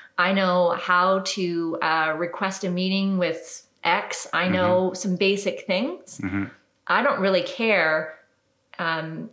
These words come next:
Speaker 1: in the end, if they are card-carrying member of any party. And I don't care if they support politician A or politician B, but I would really like them to at least be experts in democracy. And
Speaker 2: Mm-hmm.
Speaker 1: I think that's where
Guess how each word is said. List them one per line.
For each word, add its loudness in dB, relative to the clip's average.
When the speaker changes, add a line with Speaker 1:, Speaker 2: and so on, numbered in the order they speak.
Speaker 1:
in -2
the 2
end, 2
if 0
they 4
are 2
card-carrying -2
member 0
of 0
any 0
party. -4
And -2
I 0
don't 0
care 0
if -4
they 2
support 0
politician 0
A 4
or 2
politician -2
B, 2
but 0
I 0
would 0
really 2
like 0
them -6
to -6
at -8
least -4
be -4
experts -10
in -10
democracy. -12
And -2
Speaker 2:
Mm-hmm. 0
Speaker 1:
I 0
think -2
that's -2
where -2